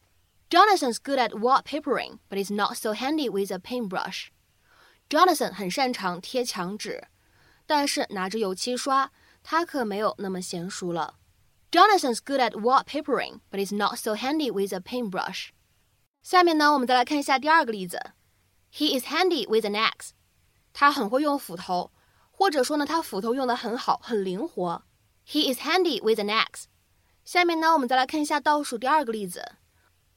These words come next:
Are you handy with a needle？你擅长用针吗？或者说你擅长针线活吗？Are you handy with a needle？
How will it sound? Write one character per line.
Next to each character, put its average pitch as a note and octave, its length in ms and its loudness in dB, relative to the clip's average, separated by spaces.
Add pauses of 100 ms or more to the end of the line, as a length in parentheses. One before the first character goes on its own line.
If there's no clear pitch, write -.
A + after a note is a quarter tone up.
(440)
Are D4+ 160 8
you F4+ 100 6
handy G4 340 2
with B3 160 2
a A3+ 40 0
needle？ C#4+ 380 2 (960)
你 A3+ 140 -6
擅 F4 200 2
长 B3+ 200 0
用 B3+ 200 -2
针 D#4 220 -2
吗？ D4+ 300 2
或 A3+ 160 -2
者 G3+ 100 -4
说 A#3+ 160 0
你 A3+ 100 -2
擅 D4 240 -2
长 B3 220 -4
针 D#4+ 180 -2
线 E4+ 220 -2
活 F#3 220 -6
吗？ A#3+ 240 0 (840)
Are D#4+ 220 8
you F4+ 60 8
handy G4 340 2
with B3 160 2
a A#3 40 0
needle？ D4 380 2